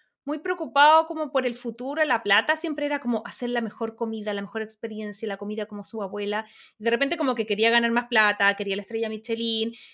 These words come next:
y eso siento yo que lo he visto en terreno, en mi experiencia personal con mi marido. ¿Cachai? Como que yo siento que yo descubrí que estaba embarazada y era como, "Oh, ok, los dolores, qué sé yo, la in-,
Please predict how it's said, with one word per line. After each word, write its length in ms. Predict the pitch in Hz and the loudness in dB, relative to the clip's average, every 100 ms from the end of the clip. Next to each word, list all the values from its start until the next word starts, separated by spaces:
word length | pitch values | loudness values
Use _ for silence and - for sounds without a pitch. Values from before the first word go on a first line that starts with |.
| _ | _
y 160 | 240 349 | -2 -2
eso 240 | - 427 480 605 | 0 0 0 -2
siento 440 | - - 330 339 381 | -10 -4 -4 -2 -6
yo 380 | 269 294 370 - | -4 -2 -4 -4
que 100 | 285 | -4
lo 80 | 226 | -2
he 40 | |
visto 340 | 208 285 - 277 | -4 -8 -2 0
en 120 | 269 | 0
terreno, 440 | 240 233 247 240 427 - | -2 0 0 0 -4 -6
en 100 | 214 | -6
mi 60 | 214 | -4
experiencia 360 | 220 226 254 | -2 -2 -2
personal 400 | 262 233 214 254 262 | -4 -2 0 0 0
con 120 | 240 | -4
mi 100 | 233 | -4
marido. 360 | 190 185 - _ _ _ _ _ _ - | -6 -10 -18 _ _ _ _ _ _ -6
¿Cachai? 240 | 196 262 | 0 2
Como 200 | 277 240 | 2 2
que 100 | 254 | 2
yo 60 | 262 | 0
siento 240 | 285 277 | 2 2
que 220 | 262 247 | 4 2
yo 140 | 208 262 | 4 2
descubrí 400 | 320 269 247 269 | 2 -6 -4 -4
que 80 | 339 | 2
estaba 240 | 359 349 | 4 4
embarazada 440 | 349 349 349 339 339 | 4 0 2 2 2
y 60 | |
era 160 | 294 247 | -2 -2
como, 200 | 233 233 | -4 -2
"Oh, 320 | 302 311 311 | 2 4 4
ok, 120 | 285 294 294 294 | 2 2 0 0
los 140 | 254 | -2
dolores, 920 | 220 202 214 233 233 226 220 214 214 208 | -4 -2 0 0 2 0 0 -2 -4 -6
qué 60 | 214 | -14
sé 160 | 220 | -10
yo, 140 | 214 214 | -6 -4
la 100 | 208 | -4
in-, 160 | 196 | -6